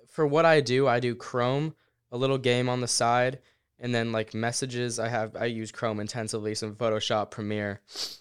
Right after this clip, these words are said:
and then some other lighter apps. And I can get three days probably.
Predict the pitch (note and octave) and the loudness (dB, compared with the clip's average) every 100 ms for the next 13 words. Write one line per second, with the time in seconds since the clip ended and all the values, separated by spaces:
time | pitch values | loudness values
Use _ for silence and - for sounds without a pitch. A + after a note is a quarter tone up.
0 | _ _ _ _ _ _ _ A#2 A2+ G#2+ | _ _ _ _ _ _ _ -6 -6 -6
1 | - A2 G#2+ G2+ G#2+ G#2 G2+ G#2 - - | -6 -6 -4 -4 -4 -4 -4 -4 -6 -10
2 | - _ A2+ - B2 C3 C3 B2 A#2+ G#2 | -12 _ _ -8 -4 -2 -2 -2 -2 -4
3 | B2 A#2 G#2+ G2 G#2 - G#2 G2+ G2 G2+ | -8 -4 -2 -2 -4 -6 -6 -6 -8 -8